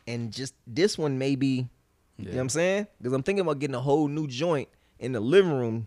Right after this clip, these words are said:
Speaker 2: Yeah.
Speaker 1: situation. And this, I can maybe turn this into the pod
Speaker 2: Will be
Speaker 1: couch in
Speaker 2: that.
Speaker 1: the, in the room type shit.
Speaker 2: That's what I'm saying. This would be cool.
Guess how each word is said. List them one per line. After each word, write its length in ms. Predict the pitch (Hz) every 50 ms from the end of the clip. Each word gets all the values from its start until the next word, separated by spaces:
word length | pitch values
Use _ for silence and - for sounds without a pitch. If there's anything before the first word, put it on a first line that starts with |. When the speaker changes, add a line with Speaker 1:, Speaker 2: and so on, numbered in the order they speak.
| - -
Speaker 2:
Yeah. 120 | - 120
Speaker 1:
situation. 480 | 107 101 104 104 107 107 104 - 98 101 - _ _ _ _ _ _ _ _ _ _ -
And 180 | 101 101 113
this, 440 | 143 170 175 156 - - - - -
I 140 | - 110 123
can 160 | - 123 110
maybe 200 | 113 113 110 113
turn 300 | 104 - - 120 117 113
this 160 | 120 123 - -
into 200 | 120 - - 104
the 80 | -
pod 380 | - - - 117 135 135 107 107
Speaker 2:
Will 60 | 113
be 60 | 104 104
Speaker 1:
couch 140 | 104 107
in 200 | 110 123 131 107
Speaker 2:
that. 200 | 101 104 98 -
Speaker 1:
the, 60 | - 113
in 80 | 110
the 60 | 104 98
room 340 | 104 120 147 151 139 123 110
type 240 | - 104 95 82 -
shit. 300 | - - 101 87 - - -
Speaker 2:
That's 140 | 120 123
what 60 | 139 120
I'm 40 | 113
saying. 240 | 156 233 254 - -
This 200 | - - 98 127
would 100 | 147 143
be 80 | 147 147
cool. 200 | - - 196 -